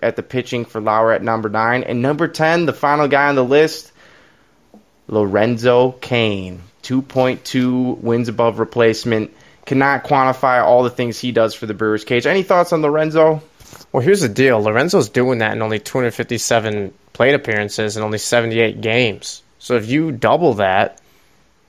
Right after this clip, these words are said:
Speaker 2: like, Lorenzo Cain is putting up a darn good year. You know, he, he, he kind of did the most production, uh, relative to games played besides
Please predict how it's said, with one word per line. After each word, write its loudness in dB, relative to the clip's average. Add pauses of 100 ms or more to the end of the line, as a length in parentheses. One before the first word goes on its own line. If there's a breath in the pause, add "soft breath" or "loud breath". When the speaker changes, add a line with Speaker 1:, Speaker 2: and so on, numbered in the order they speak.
(480)
Speaker 2:
like, -4
Lorenzo 2
Cain 0
is -4 (600)
putting 0
up 0
a -2
darn 2
good 2
year. 0
You -2
know, 0
he, 0
he, 0
he -4
kind 0
of -4
did 4
the 2
most -2
production, 0
uh, 0
relative 0
to -2
games -2
played 0
besides -2